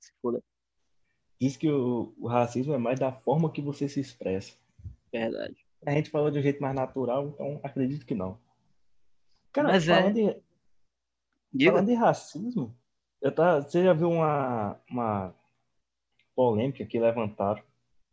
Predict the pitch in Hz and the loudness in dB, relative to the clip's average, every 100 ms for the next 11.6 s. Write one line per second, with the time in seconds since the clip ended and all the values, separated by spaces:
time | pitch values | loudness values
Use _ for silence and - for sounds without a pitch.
0 | _ - 110 120 104 123 139 _ _ _ | _ -6 2 4 4 -2 -4 _ _ _
1 | _ _ - 127 131 135 131 127 123 113 | _ _ 0 2 2 2 4 4 2 -2
2 | - - 120 156 196 185 170 160 151 131 | -6 -16 -2 2 2 2 0 0 0 -2
3 | - - 139 175 175 151 120 123 131 123 | -2 0 0 0 -4 -8 -6 -2 0 0
4 | 110 - - _ _ _ _ _ _ - | -2 -10 -20 _ _ _ _ _ _ -12
5 | - 113 117 113 107 92 85 - 139 143 | -8 -6 -4 -2 -4 -4 -4 -2 0 0
6 | 120 131 127 117 113 107 170 131 120 _ | 0 0 0 0 0 0 -6 -8 -16 _
7 | _ - 135 127 127 117 117 143 139 147 | _ -4 -2 0 0 0 0 6 8 8
8 | 175 185 123 - 151 170 123 127 139 165 | 6 2 -2 4 6 8 6 4 4 2
9 | - _ _ - 147 120 120 123 120 143 | -2 _ _ -2 -2 0 0 0 0 4
10 | 143 135 131 151 170 147 147 165 135 135 | 4 4 2 0 0 0 -2 -2 -2 -2
11 | 139 143 - 147 143 135 | -4 -6 -2 2 2 0